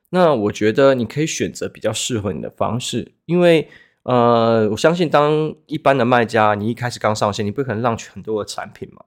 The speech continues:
你可能 maybe 三个五个。我相信三个五个产品的时候，不管是即时调整还是事后调整，你一开始刚 launch，你基本上都是每天都要看它的。你要不要每天调整是一回事，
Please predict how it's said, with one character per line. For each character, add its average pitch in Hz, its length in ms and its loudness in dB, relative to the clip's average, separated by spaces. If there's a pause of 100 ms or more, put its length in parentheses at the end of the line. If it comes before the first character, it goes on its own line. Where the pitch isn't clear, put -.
(140)
你 135 100 -10
可 - 100 -2
能 104 160 0
maybe 113 260 -2
三 117 300 -2
个 117 100 2
五 - 220 -4
个。 - 220 -8 (180)
我 127 100 -4
相 185 140 0
信 220 100 2
三 190 260 2
个 185 120 2
五 113 80 -2
个 90 160 -4
产 92 180 -8
品 110 160 -4
的 76 80 -10
时 - 140 -12
候， 92 140 -10 (180)
不 160 140 -4
管 131 120 4
是 139 120 -4
即 113 240 -6
时 107 160 -4
调 104 200 -4
整 101 160 -6
还 95 80 -12
是 92 120 -12
事 139 200 -4
后 120 200 2
调 82 180 -8
整， - 220 -10 (260)
你 117 220 -2
一 156 180 -8
开 139 300 -4
始 - 180 -8
刚 92 220 -8
launch， 104 340 -4
你 101 100 -6
基 - 200 -8
本 110 120 0
上 101 160 -4
都 98 80 -8
是 104 120 -8
每 - 160 -10
天 95 180 -10
都 92 80 -8
要 92 80 -4
看 92 240 -6
它 95 160 -6
的。 - 100 -12 (260)
你 127 100 -2
要 180 80 4
不 196 80 2
要 220 80 6
每 139 120 4
天 151 200 0
调 107 200 0
整 117 160 2
是 117 200 -6
一 117 80 -2
回 101 180 -6
事， 101 300 -8